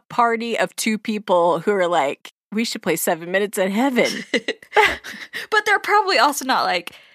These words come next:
Speaker 2: <laughs> a party of two going, "Ooh, time for ghost stories." <laughs>
Speaker 1: So,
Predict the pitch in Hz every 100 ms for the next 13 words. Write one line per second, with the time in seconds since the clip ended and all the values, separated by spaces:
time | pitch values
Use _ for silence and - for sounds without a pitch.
0 | _ _ - 202 - - 214 - 214 208
1 | 185 196 - 214 202 185 170 - - -
2 | 240 226 214 262 294 - 285 311 392 359
3 | - 349 - - 622 320 539 605 370 220
4 | 719 - 762 269 - - - 807 880 277
5 | 698 - 240 - - - 539 - - -
6 | - - - - - 254 320 - 311 -
7 | - - - - - - - - - -
8 | - - 302 294 294 277